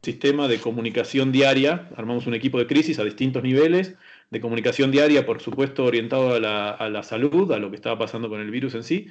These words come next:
pero también a monitorear en forma verbal y, y, y, digamos, de humano a humano,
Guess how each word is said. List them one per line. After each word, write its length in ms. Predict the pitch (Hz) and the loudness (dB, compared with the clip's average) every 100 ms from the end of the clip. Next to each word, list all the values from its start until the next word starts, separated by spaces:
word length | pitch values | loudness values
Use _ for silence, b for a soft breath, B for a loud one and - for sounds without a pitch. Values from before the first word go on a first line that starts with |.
| B B B | B B B
pero 160 | 117 113 | -8 -6
también 460 | 120 123 151 175 - | -6 -4 -4 -6 -12
a 80 | |
monitorear 720 | 117 117 113 110 120 135 160 - | -12 -10 -10 -8 -4 -2 -2 -4
en 120 | 107 | -12
forma 680 | 107 135 135 127 113 98 _ _ _ _ | -6 -6 -4 -4 -6 -10 _ _ _ _
verbal 580 | 104 110 113 131 151 147 | -8 -6 -2 -2 0 0
y, 300 | 110 104 104 | -2 -10 -10
y, 320 | 107 104 101 | -10 -10 -12
y, 240 | 104 101 | -12 -12
digamos, 300 | 101 113 110 | -10 -10 -10
de 80 | 101 | -10
humano 260 | 110 131 131 | -4 -4 -2
a 60 | |
humano, 500 | 123 135 151 170 175 | -2 -2 -4 -6 -10